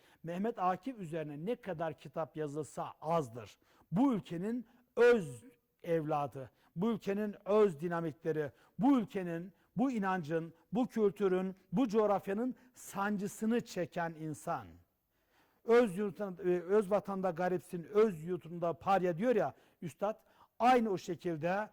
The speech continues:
bu ülkenin garip ve paryası oldu bir dönem. Ama en sonunda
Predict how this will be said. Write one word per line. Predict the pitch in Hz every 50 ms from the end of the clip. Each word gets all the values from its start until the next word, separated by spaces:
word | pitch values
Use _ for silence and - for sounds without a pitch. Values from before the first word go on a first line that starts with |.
| _ _ _
bu | 151 165 202 185
ülkenin | 165 - - 170 165 160 180 202 220 220 220 196 - _ _ _ -
garip | 180 165 175 185 180 - 185
ve | 175
paryası | 175 - - 185 185 180 165 165 151 - - 170
oldu | 156 156 156 147 160 147
bir | 139 135
dönem. | 147 151 156 175 185 214 208 - - - - _ _ -
Ama | 160 160 156 147
en | - 185 180 170
sonunda | - - - 156 151 147 147 147 135 151 170 196 214 226 226